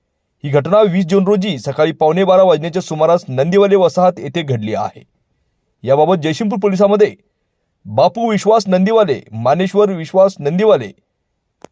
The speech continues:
दोघे राहणार नंदिवाले वसाहत कोथळी आणि अनिल नामदेव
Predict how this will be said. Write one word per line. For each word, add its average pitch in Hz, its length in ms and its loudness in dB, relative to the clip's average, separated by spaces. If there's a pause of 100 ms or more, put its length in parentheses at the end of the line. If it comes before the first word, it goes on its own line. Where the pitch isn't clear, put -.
(600)
दोघे 156 400 0
राहणार 190 380 2 (180)
नंदिवाले 180 440 2
वसाहत 196 340 2 (100)
कोथळी 185 420 -4 (180)
आणि 156 180 -2 (120)
अनिल 202 440 -2
नामदेव 165 480 2